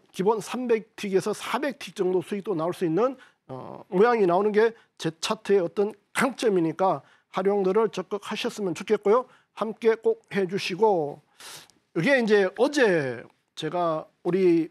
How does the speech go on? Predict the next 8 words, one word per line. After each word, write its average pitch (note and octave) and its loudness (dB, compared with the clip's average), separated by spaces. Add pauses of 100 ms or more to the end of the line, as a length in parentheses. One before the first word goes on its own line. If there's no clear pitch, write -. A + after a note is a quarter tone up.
매매하면서 F#3 2 (380)
우리 E3 -2
가족들한테 F#3 0 (380)
이렇게 B3+ 2
이렇게 A#3 -2
움직인다라는 G3+ 0
걸 F#3 -4
미리 G#3+ 2